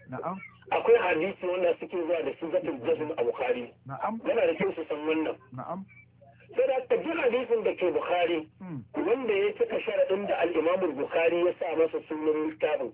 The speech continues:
Speaker 1: Hmm.
Speaker 2: ya inganta. Amma wanda bai cika sharaɗin da Bukhari ya sa ba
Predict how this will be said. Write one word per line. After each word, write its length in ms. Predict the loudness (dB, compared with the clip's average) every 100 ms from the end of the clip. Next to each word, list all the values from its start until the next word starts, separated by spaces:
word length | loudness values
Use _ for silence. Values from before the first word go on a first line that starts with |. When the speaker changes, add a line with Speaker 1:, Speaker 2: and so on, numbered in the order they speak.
| -12 -14
Speaker 1:
Hmm. 260 | -8 0
Speaker 2:
ya 80 | 2 2
inganta. 500 | 4 4 4 2 -4 _ -20 -2
Amma 240 | 0 2
wanda 380 | 4 4 4 2
bai 160 | 2 2
cika 220 | 2 0
sharaɗin 460 | -2 -2 -2 0 2
da 100 | 4
Bukhari 460 | 4 4 4 4
ya 80 | 2
sa 160 | 0 -4
ba 160 | -4